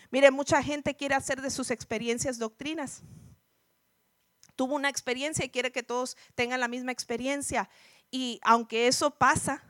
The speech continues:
¿verdad? Dios nos da experiencias, pero,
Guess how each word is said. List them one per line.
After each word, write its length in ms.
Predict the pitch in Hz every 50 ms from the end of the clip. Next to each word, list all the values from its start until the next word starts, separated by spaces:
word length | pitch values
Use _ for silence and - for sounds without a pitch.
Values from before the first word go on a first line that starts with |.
| - - _ _ -
¿verdad? 240 | 196 202 220 226 214
Dios 240 | 233 226 226 233
nos 260 | 262 262 247 240 214 202
da 160 | 226 233 269
experiencias, 880 | 302 - - - - 214 220 240 277 311 320 - - 175 208 - - - _ _ _ - - _ _ _ -
pero, 400 | - 240 247 240 233 226 202